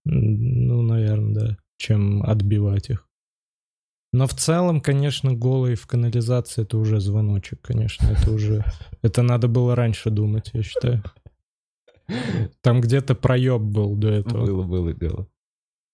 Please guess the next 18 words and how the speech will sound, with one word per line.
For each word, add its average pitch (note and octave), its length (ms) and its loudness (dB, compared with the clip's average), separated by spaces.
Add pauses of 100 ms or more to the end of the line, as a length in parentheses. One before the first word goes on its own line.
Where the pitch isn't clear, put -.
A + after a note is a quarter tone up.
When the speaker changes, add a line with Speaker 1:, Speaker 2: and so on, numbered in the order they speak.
(440)
Speaker 1:
Поэтому A#2 320 2
вряд A#2+ 320 2
ли A2+ 80 4
я G#2+ 60 2
в - 80 -4
такую A2 300 0
ситуацию - 520 -2
попаду. A2+ 440 -2 (1400)
Speaker 2:
А, G2+ 600 2 (1800)
Артём, G#2 500 2
п-, F2+ 260 2
помню, A#2+ 280 2
было G#2+ 220 2
разбирательство, F2+ 640 0
короче, E2+ 680 0 (540)
по E2+ 100 2
поводу E2+ 420 2
монолога. D2+ 640 0